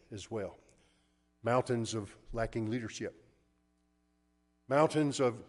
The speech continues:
limited attendance or limited budgets. Mountains of disagreements. Mountains of improper attitudes or apathy. Mountains of being without a permanent pastor.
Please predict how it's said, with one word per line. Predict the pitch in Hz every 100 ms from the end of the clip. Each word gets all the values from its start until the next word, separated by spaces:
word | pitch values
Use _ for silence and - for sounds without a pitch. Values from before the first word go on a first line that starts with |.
| -
limited | 147 165 - 143
attendance | 143 - 175 147 104 -
or | 110
limited | 139 143 139 113
budgets. | 151 143 110 - - - _ _ _ _ _ _ _ _ -
Mountains | 123 139 139 131 120
of | 117 131 117
disagreements. | 107 123 127 113 135 135 110 - - _ _ _ _ _ _ _ _ _ _ -
Mountains | 131 151 151 139 135 -
of | - 135 120
improper | - 131 113 147 135 147 135
attitudes | 156 143 131 151 135 117 -
or | 135 127
apathy. | 156 156 135 135 104 - -
Mountains | 131 143 151 139 135 120
of | 120 107
being | 139 131 127
without | 127 131 117 -
a | 117 107
permanent | - 135 110 101 101 - _ _
pastor. | 90 - -